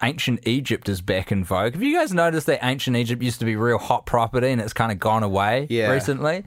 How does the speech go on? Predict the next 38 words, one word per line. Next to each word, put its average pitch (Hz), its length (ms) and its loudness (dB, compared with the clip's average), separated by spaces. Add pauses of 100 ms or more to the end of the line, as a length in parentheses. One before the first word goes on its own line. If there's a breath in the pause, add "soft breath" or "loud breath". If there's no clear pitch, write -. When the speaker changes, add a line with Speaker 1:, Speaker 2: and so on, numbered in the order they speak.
(180 loud breath)
Speaker 2:
Yeah. 98 340 0
Speaker 1:
So 160 160 0
it, 151 280 -2
it, 151 280 -4
it 151 140 -2
seems 240 360 -2
like 117 280 0
John 120 320 2
is 107 120 -2
trying 135 200 0
to 107 60 0
bring 123 300 0
it 101 140 -4
back - 560 -2 (380)
in 120 160 2
vogue. 120 460 0 (500)
So 147 180 2
he's 156 200 -2
got 175 160 2
a 139 60 0
fashion 175 640 -2
line 95 300 2
here. 92 480 -2 (680)
Oh, 208 200 2
he's 208 200 -2
working 214 240 0
with 185 120 0
Carrie 196 360 2
on, 110 180 2
uh, 123 140 0
on 104 320 0
this. 95 240 -2
This 165 200 -4
is 180 100 -2
good. 101 520 -2
And 139 120 2
it's 143 160 -2
E-, 143 60 -6